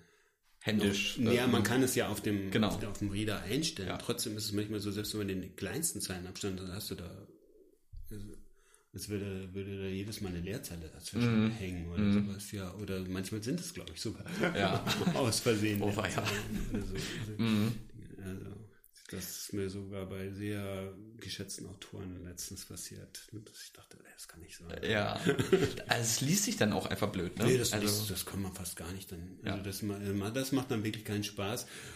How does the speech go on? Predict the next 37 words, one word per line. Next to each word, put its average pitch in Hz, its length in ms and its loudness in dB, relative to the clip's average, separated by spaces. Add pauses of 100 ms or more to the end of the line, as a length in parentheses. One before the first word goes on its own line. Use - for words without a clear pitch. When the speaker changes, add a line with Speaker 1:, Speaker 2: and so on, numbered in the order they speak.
(260)
Speaker 2:
Und 98 340 0
das 104 180 -2
ist - 100 -8
dann 92 140 -2
eigentlich 90 260 -4
schade, 87 400 -4 (160)
dass, - 400 -6
Speaker 1:
Mhm. 92 60 -6
Speaker 2:
äh, 101 640 2
dann, 92 320 -8
dass, 90 260 -6
dass - 400 -8
so 110 180 0
die 95 140 -2
Vorurteile 98 840 -4
gegen 92 540 -6
Speaker 1:
Ja, 90 240 -2
ja. 90 160 -2
Speaker 2:
E-Buchlesen 101 840 0
Speaker 1:
Befeuert, 90 560 0 (100)
ne? 101 160 -2
Speaker 2:
befeuert, 85 640 -4
ja, 95 120 -2
Speaker 1:
Mhm. 95 100 4
Speaker 2:
ja. 92 160 0 (400)
Denn 92 360 0
ich - 200 -6
meine, 90 180 -2
ich 85 160 -8
bin, 101 320 -6
war 82 140 -6
da 80 100 -8
letztens 87 380 -6
auch 87 180 -10
in 95 340 -8
so 95 120 -2
einer 92 240 0